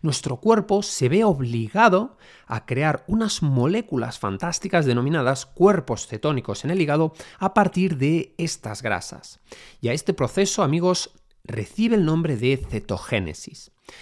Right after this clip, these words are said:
Hablemos de cetogénesis y lipoeficiencia. Al contrario que los ácidos grasos, los cuerpos cetónicos cruzan con facilidad esta barrera hematoencefálica del cerebro,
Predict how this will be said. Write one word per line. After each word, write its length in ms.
Hablemos 360
de 100
cetogénesis 960
y 220
lipoeficiencia. 960
Al 120
contrario 460
que 80
los 240
ácidos 400
grasos, 580
los 240
cuerpos 500
cetónicos 680
cruzan 440
con 160
facilidad 680
esta 260
barrera 360
hematoencefálica 840
del 100
cerebro, 480